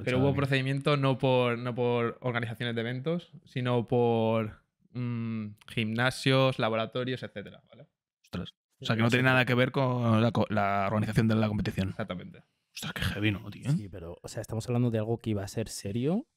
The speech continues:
Speaker 3: ¿no? Que de repente montó ahí un circo que se le cayó un poco, ¿no? Porque no le salió bien.
Speaker 2: Pero tú ten en cuenta que si tú tienes contactos, ahora mismo el hecho de, por ejemplo, ser influencer, eh, te va a dar muchísimas ventajas a la hora de competir.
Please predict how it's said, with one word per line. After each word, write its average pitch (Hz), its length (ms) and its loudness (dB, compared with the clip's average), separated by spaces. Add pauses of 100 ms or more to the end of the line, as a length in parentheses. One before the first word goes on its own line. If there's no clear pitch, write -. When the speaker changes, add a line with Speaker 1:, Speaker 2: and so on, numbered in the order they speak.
(240)
Speaker 3:
¿no? 104 200 -4
Que - 140 -4
de 107 80 -2
repente 101 460 -6
montó 104 400 0
ahí 101 160 -2
un 107 160 0
circo 139 560 -4 (380)
que 110 100 -6
se 92 160 -10
le 80 120 -12
cayó 80 280 -10
un 92 80 -6
poco, 107 240 -6
¿no? 90 160 -4
Porque 107 180 -6
no 82 80 -4
le 92 80 -6
salió 98 240 -4
bien. 104 220 -2
Speaker 2:
Pero 123 180 2
tú 120 80 -8
ten 147 140 0
en 143 80 0
cuenta 143 260 2
que 120 140 -4
si 127 100 -2
tú 113 100 -2
tienes 143 200 0
contactos, 135 640 0
ahora 143 180 2
mismo 147 600 0 (340)
el 123 240 2
hecho 131 240 0
de, 131 320 4
por 127 100 -2
ejemplo, 117 280 -2
ser 127 160 0
influencer, 127 600 0 (920)
eh, 120 160 4
te 120 80 0
va 123 80 4
a - 40 4
dar 131 80 4
muchísimas 131 460 -2
ventajas 117 420 -4
a 120 60 -4
la 110 80 -2
hora 117 100 -2
de 117 60 -2
competir. 104 460 -8